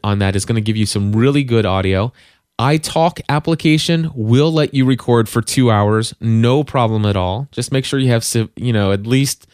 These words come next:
I would recommend that you at least have, you know, probably about, you know, about a gig of space available just in case. It's not gonna take up that much space, but, uh,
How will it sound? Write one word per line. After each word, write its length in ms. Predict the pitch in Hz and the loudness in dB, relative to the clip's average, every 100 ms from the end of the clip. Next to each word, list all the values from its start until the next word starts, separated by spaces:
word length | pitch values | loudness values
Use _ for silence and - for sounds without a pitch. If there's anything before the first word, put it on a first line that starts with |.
| _ _ | _ _
I 80 | 165 | 0
would 160 | 208 143 | 2 2
recommend 400 | 143 139 135 127 | 0 0 0 0
that 80 | 113 | 0
you 120 | 110 | 0
at 40 | |
least 280 | 113 127 - | 0 -2 -2
have, 520 | 110 101 95 92 90 - | 0 2 2 2 -2 -6
you 100 | 107 | -4
know, 220 | 90 87 _ _ _ _ _ - | -2 -4 _ _ _ _ _ -10
probably 540 | - 123 113 110 101 | -2 -2 0 2 2
about, 520 | 92 98 95 92 - _ _ _ - | 0 0 0 -2 -6 _ _ _ -4
you 80 | 107 | 0
know, 300 | 104 95 - | 2 0 -2
about 280 | 104 113 120 | -2 0 0
a 40 | |
gig 400 | 101 - 104 110 | -2 0 0 2
of 80 | 113 | 0
space 560 | - - 104 110 - - | -2 -2 0 0 -2 -6
available 480 | 98 98 98 107 110 | -4 0 0 0 -2
just 480 | 104 113 113 117 110 | -2 0 0 0 -4
in 100 | 101 | -4
case. 460 | - 98 123 - | -2 -2 -2 -6
It's 240 | - 92 135 | -6 -6 -4
not 140 | 123 | -4
gonna 140 | 101 90 | -4 -6
take 220 | 98 90 | -6 -6
up 120 | - | -6
that 120 | 71 | -6
much 160 | 90 87 | -6 -6
space, 320 | - 87 - | -4 -4 -4
but, 180 | 92 90 | -4 -2
uh, 220 | 85 | -2